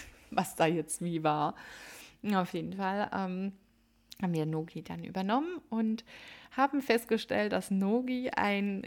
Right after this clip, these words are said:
ganz großer Quatschkopf ist. Also es ist ein Kangal-Mix, ein super lieber Kerl. Ich habe ja zwei kleine Kinder. Er kommt auch super mit meinen Kindern klar. Also kleine Kinder sind für ihn gar kein Problem. Ist echt ein super netter Kerl.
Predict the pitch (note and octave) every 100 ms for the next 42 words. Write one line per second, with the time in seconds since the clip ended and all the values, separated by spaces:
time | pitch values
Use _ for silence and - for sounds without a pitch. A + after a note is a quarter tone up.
0 | A3 G#3 B3 D#4 - - A3+ A#3 A3+ A3
1 | F3+ G3 - - G3 - - F#3 A#3+ -
2 | F#3 F3+ F#3+ - F#3+ - - - F3 E3
3 | - A#3 C4+ C#4 B3+ B3 A#3+ A#3+ - -
4 | - - - - - - - G3+ G#3 G#3
5 | - G3 G#3+ C#4 C4+ - - B3 A#3 A3
6 | A3+ A#3 G#3+ G#3 G#3 F#3+ G3 - G#3 G#3+
7 | G#3 - - - F3 F3+ - D#4+ D#4+ C#4+
8 | A#3+ G3 - G3 G3 - - B3+ A3 G3
9 | F#3 F#3+ G#3+ D#4+ D4 B3+ A3+ G#3+ F#3+ -
10 | G3 F#3 F3 - G3 F3+ F3 F3 F3 F#3+
11 | G3 A3+ A#3+ A#3 A3+ G#3+ - G#3+ G3+ G3+
12 | G3 G3+ - G#3 - G3 G3+ G3 F#3+ F#3
13 | F#3 - G#3 G3 G#3